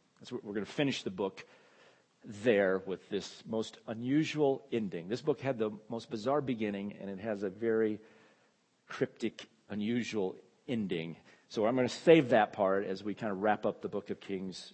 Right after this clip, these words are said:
next week. So we'll look, look for that. I want us to just pause here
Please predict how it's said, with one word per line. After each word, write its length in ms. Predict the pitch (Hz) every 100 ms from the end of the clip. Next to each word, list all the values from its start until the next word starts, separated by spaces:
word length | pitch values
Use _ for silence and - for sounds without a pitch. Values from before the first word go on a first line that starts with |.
| 95
next 300 | 85 - 104
week. 200 | 78 -
So 260 | - 85 - _ _ _ -
we'll 160 | 95
look, 160 | 95 - - _
look 180 | 104 -
for 140 | - 92
that. 480 | 87 82 82 - - _ _ - - - - _ - _ _ _ _ _ _ _ _ _ _ _ _ _ _ _ -
I 120 | 113
want 180 | 151 165
us 160 | 156 -
to 100 | 127
just 240 | 127 -
pause 340 | - 107 98
here 360 | - 92 87 113